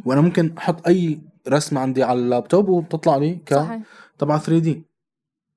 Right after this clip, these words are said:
Speaker 1: هل الطابعة ال ثري دي هي أكبر منافس لإلك ولا شو الفكرة؟
Speaker 2: هلأ ما بظن إنه هي منافس لأي شيء يدوي، لأنه دائما ال-، يعني، يعني هن الأشخاص حد ذاتهم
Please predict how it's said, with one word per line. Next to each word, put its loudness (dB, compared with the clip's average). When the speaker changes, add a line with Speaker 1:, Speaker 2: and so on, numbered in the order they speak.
Speaker 1:
هل 2
الطابعة 2
ال 0
ثري -2
دي 2
هي -2
أكبر -2
منافس -2
لإلك -4
ولا -2
شو -8
الفكرة؟ -12
Speaker 2:
هلأ 0
ما 2
بظن 2
إنه -4
هي 2
منافس -2
لأي 0
شيء -2
يدوي، 0
لأنه 2
دائما 2
ال-، -2
يعني، -4
يعني -2
هن 6
الأشخاص -2
حد -2
ذاتهم 0